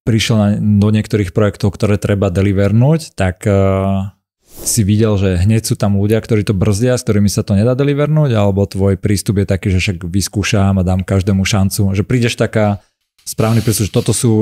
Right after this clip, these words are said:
o toto ja očakávam od ľudí, sto percentný výkon, ja neviem, že takto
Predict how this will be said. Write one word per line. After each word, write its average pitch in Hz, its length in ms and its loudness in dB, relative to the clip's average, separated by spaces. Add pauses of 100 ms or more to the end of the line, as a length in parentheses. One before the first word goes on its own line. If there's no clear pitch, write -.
(120)
o - 220 -4
toto 120 260 0
ja 107 60 2
očakávam 110 500 0
od 113 140 0
ľudí, 110 280 0
sto 104 220 -2
percentný 104 480 -2
výkon, 110 400 0
ja 95 80 0
neviem, 101 320 0
že 95 140 -2
takto 101 340 -2